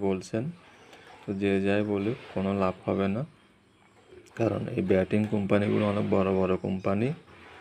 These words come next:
এই সাইটগুলো বানাইতে অনেক ক্ষমতা বা পয়সার প্রয়োজন আছে, এগুলা আপনার আর আমার কোনো কাজ নয় যে হামি তামি কাজ করে এগুলা বানানো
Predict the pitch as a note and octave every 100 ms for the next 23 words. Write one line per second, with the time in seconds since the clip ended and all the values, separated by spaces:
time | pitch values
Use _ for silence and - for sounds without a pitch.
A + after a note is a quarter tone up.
0 | - - G2 G2 G2 G2+ G2+ G2 G2 G2
1 | G2 G2 G2 G2+ F#2+ G2 - - - A1+
2 | - - - F#2+ F#2 - F#2+ F#2+ F#2 -
3 | - G2+ F#2 G2 F#2+ - F#2+ F#2 F#2+ F#2
4 | F#2 A#2+ G2+ G2 F#2+ F#2+ - - - -
5 | - F#2+ - F#2+ F#2 F#2 F#2 F#2 G2 A2
6 | G#2 G2+ G2+ F#2+ F2+ G2 A#2+ A2+ G2+ G2
7 | F#2 G2 F#2+ F#2+ G2 F#2+ F#2 - F#2+ F#2
8 | F#2 F#2+ F#2 F#2 F2+ F2+